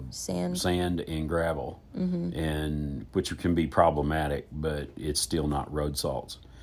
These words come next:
Speaker 1: Yeah.
Speaker 2: And up north, and I've seen the cars. I've had cars on my lift that came from up north, and literally the frame or body of the vehicle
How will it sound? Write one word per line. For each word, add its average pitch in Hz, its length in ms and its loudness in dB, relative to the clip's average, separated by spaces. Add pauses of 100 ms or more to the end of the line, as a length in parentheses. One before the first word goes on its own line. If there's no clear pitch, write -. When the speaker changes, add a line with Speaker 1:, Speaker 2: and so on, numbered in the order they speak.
(140)
Speaker 1:
Yeah. 190 120 -2
Speaker 2:
And 76 400 2
up - 240 -2
north, 85 480 2
and 78 100 0
I've 101 160 6
seen 95 280 4
the 82 60 4
cars. 65 340 0
I've 117 260 8
had 90 340 6
cars 73 540 6
on 98 240 4
my 90 180 4
lift 87 380 0
that - 120 -8
came 90 240 0
from 80 200 -2
up 76 120 0
north, 73 340 0 (520)
and 80 240 2 (160)
literally 76 600 6 (300)
the 80 180 2
frame 95 680 4 (240)
or 90 400 2
body 82 520 8
of 82 180 -2
the 76 80 -2
vehicle 73 580 0